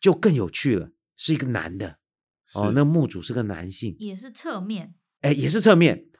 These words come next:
Speaker 1: 而且他那个衣服画的那个皱褶啊，衣服的那个折线就更细致，而且他是骑在一个龙上面，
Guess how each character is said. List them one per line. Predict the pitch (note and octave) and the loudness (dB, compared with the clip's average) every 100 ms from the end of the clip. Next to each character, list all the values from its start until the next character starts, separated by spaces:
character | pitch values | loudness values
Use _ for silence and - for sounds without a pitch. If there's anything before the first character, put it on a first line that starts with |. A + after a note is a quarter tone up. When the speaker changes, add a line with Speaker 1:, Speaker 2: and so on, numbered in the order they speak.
| _ | _
Speaker 1:
而 | E3+ | 0
且 | E3+ | 2
他 | C#3+ F#3+ | 2 0
那 | |
个 | F#3+ | 0
衣 | F3+ F#3+ | 0 0
服 | F#3+ - B2 | 0 -2 -4
画 | C#3 D#3 | -2 0
的 | B2+ A#2 | 0 -2
那 | A#2+ C3+ | -2 -2
个 | A2+ G#2 - _ _ _ _ | 0 -2 -4 _ _ _ _
皱 | - F3+ A#2+ | 4 6 6
褶 | - A2 G#2 | 0 -4 0
啊， | A2 | 0
衣 | A#2+ D3+ | 0 2
服 | D#3+ A2+ A2 | 0 0 -2
的 | B2 | -2
那 | B2+ | -2
个 | A#2 A2+ | -2 -2
折 | A2 A2+ B2+ | -4 -4 -4
线 | B2 C#3+ | -2 -4
就 | B2 D3 | 2 2
更 | C#3 - D#3 | 2 2 0
细 | - E3 | 0 -2
致， | - D3+ B2 - - - | -2 -4 -6 -8 -20 -14
而 | - E3+ | -2 0
且 | A3 E3+ G#2+ - _ _ _ | 2 2 0 -2 _ _ _
他 | - G#3+ G#3+ | -8 -4 -2
是 | G#3 F3+ | -2 -4
骑 | - - - A#2+ E3 | -2 -2 -2 -2 0
在 | A3 D#3 | 2 2
一 | C3+ | 0
个 | - | 2
龙 | A#2+ G2+ G2+ | 2 2 -2
上 | A2+ A2+ | -4 -4
面， | G2 F#2+ D#2 | -6 -10 -12